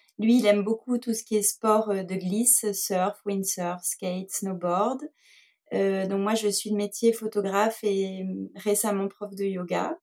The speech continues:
Donc moi, je suis très, euh, montagne, donc on se complète tous les deux. Et on a un petit bout, Tao, qui va bientôt avoir dix ans et avec qui on voyage depuis le début, puisque même avant, avant Tao, on est des grands voyageurs.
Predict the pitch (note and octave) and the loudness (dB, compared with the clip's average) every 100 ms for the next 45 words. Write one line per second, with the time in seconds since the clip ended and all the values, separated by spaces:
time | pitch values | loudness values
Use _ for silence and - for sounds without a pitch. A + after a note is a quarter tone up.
0 | - G3+ G3 A3 A3 G#3+ G#3 - - A3+ | -4 0 4 4 2 -2 -6 -8 0 4
1 | A3+ G#3 G3+ G#3+ G#3+ F#3 B3+ D#4+ E3+ F#3 | 6 6 4 0 0 2 6 4 4 -8
2 | F#3+ G3 F#3+ - G3 F#3+ G#3+ G#3 G#3 A3 | -12 -12 -10 -8 -10 -4 -2 2 0 0
3 | G3+ - A3 G3+ F3+ G3 - - G#3+ G#3 | -6 -4 0 2 4 2 2 -2 -2 2
4 | G3 G3 G3+ - G3+ G3+ A#3+ A#3 F#3+ G3 | 2 2 0 -2 -2 0 0 0 2 2
5 | A3+ A3+ F#3+ E3+ F3+ F#3+ G#3 G3+ F#3 F3 | 0 -4 -4 -2 -4 -4 -2 -2 -2 -6
6 | E3+ F#3+ G3+ F#3 F#3 B3 - - F#3+ F#3 | -8 -6 -4 -4 -4 -4 -10 -10 -6 -4
7 | F#3 F3 F3+ - - G#3 G#3 F#3 F3+ F3+ | -2 -4 -6 -10 -8 -4 -4 -2 -2 0
8 | F#3+ F#3+ F#3+ E3+ - G3 E3+ G3 F3 G3+ | -2 -2 -6 -10 -10 -6 0 0 0 -4
9 | C4+ - - G3 F#3 G3 F#3 F3+ G#3 G#3 | -4 -8 -8 -6 -4 -2 -2 0 0 0
10 | G3 F#3 F3 F#3+ G3 F#3 G3+ G#3+ F#3 F3 | -2 -4 -6 -6 -4 -2 -2 -2 -4 -6
11 | F3+ G3 A3 G#3 F#3 F3+ F#3 A#3 - | -4 0 2 2 0 -2 -4 -4 -6